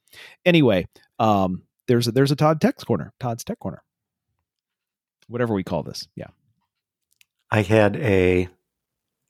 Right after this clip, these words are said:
Speaker 2: I guess it was a text exchange with Verizon over the last week to try
Speaker 1: Oh,
Speaker 2: to figure
Speaker 1: oh, that's, that's, that's, nobody, nobody,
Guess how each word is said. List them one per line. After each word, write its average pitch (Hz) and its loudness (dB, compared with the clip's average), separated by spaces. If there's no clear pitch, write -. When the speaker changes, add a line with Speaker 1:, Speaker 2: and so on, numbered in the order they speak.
Speaker 2:
I 107 2
guess 117 2
it - -6
was 104 2
a - -2
text - -4
exchange 87 -2
with 101 0
Verizon 90 2
over 92 -4
the 90 -2
last 87 0
week 87 -2
to 123 2
try 113 2
Speaker 1:
Oh, - 0
Speaker 2:
to 92 0
figure 95 -2
Speaker 1:
oh, - -2
that's, 120 -10
that's, - -6
that's, 123 -6
nobody, 175 2
nobody, 98 0